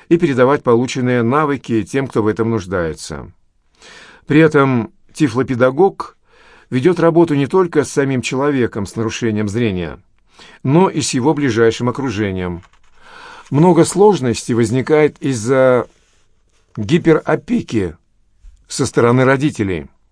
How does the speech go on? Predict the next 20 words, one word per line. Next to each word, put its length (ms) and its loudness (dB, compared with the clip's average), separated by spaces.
И 100 2
здесь 340 0
не 60 2
обойтись 520 2
без 200 -4
работы 460 0
психолога. 840 -4
И 80 2
еще 280 4
одно 180 4
направление 760 2
реабилитации — 1040 0
это 600 2
социально-бытовая, 1300 -2
в 80 -2
рамках 340 2
которой 400 2
люди 300 0
учат 560 -4
готовить 800 0